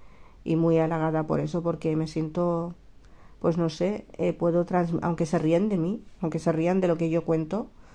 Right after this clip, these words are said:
al-, por lo menos saco sonrisas, ¿no? Por lo menos, eh,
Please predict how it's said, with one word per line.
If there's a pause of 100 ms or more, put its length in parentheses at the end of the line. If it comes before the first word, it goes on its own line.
(240)
al-, (320)
por
lo
menos
saco
sonrisas,
¿no? (280)
Por
lo
menos, (520)
eh,